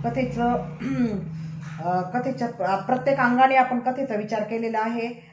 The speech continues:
आता आपण आपल्याला जी कथा अभ्यासक्रमात दिलेली शोध, वपु काळे यांची शोध ही कथा आपल्याला दिलेली आहे, त्या शोध कथेचा मी आप-, अ, तुम्हाला, अ, लेक्चर, अ, व्हिडिओ लेक्चरमधून, अ, त्या कथेचं विवेचन करणार आहे.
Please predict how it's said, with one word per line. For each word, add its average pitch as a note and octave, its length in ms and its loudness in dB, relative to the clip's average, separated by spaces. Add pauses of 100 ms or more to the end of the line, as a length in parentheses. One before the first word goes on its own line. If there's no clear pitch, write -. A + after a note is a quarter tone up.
(140)
आता A#3 240 4
आपण B3 480 4 (420)
आपल्याला A#3+ 420 2
जी C#4 140 -2
कथा D#4+ 300 2
अभ्यासक्रमात B3+ 540 2
दिलेली G#3 480 -4
शोध, B3+ 520 0 (180)
वपु A3 240 -6
काळे G#3+ 340 2
यांची A#3+ 540 -6 (320)
शोध C#4+ 200 8
ही C#4 100 0
कथा A#3+ 240 0
आपल्याला G3+ 340 0
दिलेली G3+ 360 -2
आहे, G#3 260 -6 (240)
त्या A3 120 -2
शोध D4+ 320 6
कथेचा C#4 540 0 (400)
मी A3+ 180 -2
आप-, - 480 -2
अ, F#3 180 0 (100)
तुम्हाला, G3 520 0 (400)
अ, D#3 100 -10 (460)
लेक्चर, A3+ 440 2 (300)
अ, E3+ 40 -8 (600)
व्हिडिओ G#3 300 4
लेक्चरमधून, A#3 840 -2
अ, G3 260 -6
त्या G#3 160 -8
कथेचं A#3+ 380 -4
विवेचन G#3+ 480 -2
करणार G#3+ 360 -6
आहे. - 380 -12